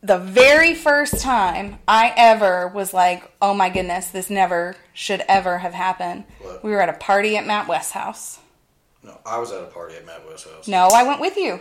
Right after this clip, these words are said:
Speaker 2: We're dropping names, but,
Speaker 1: Oh,
Speaker 2: uh,
Speaker 1: sorry.
Speaker 2: no, that's
Speaker 1: Was
Speaker 2: fine.
Speaker 1: I not
Speaker 2: Shit.
Speaker 1: supposed to say that?
Speaker 2: No, that's all good.
Speaker 1: No,
Speaker 2: Um,
Speaker 1: we went together. And at that party, you had gotten angry at me,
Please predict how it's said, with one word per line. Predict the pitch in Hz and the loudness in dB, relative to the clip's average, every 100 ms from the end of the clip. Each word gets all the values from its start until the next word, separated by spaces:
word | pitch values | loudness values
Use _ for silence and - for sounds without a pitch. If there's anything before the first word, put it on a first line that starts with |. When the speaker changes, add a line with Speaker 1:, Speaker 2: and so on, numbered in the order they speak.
| - | -14
Speaker 2:
We're | |
dropping | - 92 - 82 | -16 -16 -16 -20
names, | 85 80 78 - | -20 -20 -20 -10
but, | 95 95 - _ _ _ - | -10 -10 -18 _ _ _ 2
Speaker 1:
Oh, | 220 208 185 | 4 4 0
Speaker 2:
uh, | |
Speaker 1:
sorry. | - 208 190 185 | -6 -4 -4 -2
Speaker 2:
no, | 220 | -2
that's | 233 208 | -2 -2
Speaker 1:
Was | 214 | -2
Speaker 2:
fine. | 208 | -2
Speaker 1:
I | 208 | -2
not | |
Speaker 2:
Shit. | 208 | -4
Speaker 1:
supposed | 220 214 | -6 -8
to | 226 | -6
say | |
that? | 226 233 - | -6 -6 -14
Speaker 2:
No, | - | -16
that's | - - | -14 -14
all | 156 | -16
good. | - 151 _ _ - | -20 -20 _ _ -8
Speaker 1:
No, | 208 208 190 196 | -2 2 2 2
Speaker 2:
Um, | 214 | 0
Speaker 1:
we | 240 | 0
went | 220 226 | 0 0
together. | - 285 233 196 302 - - _ _ _ _ _ _ _ _ _ _ - _ _ _ _ _ _ | -2 2 4 4 0 -4 -20 _ _ _ _ _ _ _ _ _ _ -20 _ _ _ _ _ _
And | 240 233 226 220 220 214 220 214 - - | -2 0 2 2 2 0 -4 -8 -16 -4
at | 196 208 254 | 2 4 4
that | 233 240 285 | 6 6 6
party, | - 262 180 190 247 285 _ _ _ _ _ _ _ _ _ - - _ _ _ _ _ _ _ _ _ _ _ _ - - _ _ _ _ | 2 2 2 -4 -8 -10 _ _ _ _ _ _ _ _ _ -20 -20 _ _ _ _ _ _ _ _ _ _ _ _ -20 -20 _ _ _ _
you | 240 220 240 | -8 -4 -2
had | 240 | 0
gotten | 226 214 220 | 2 2 2
angry | 240 269 226 190 | 0 2 0 -2
at | - | -4
me, | 180 202 226 | -8 -8 -12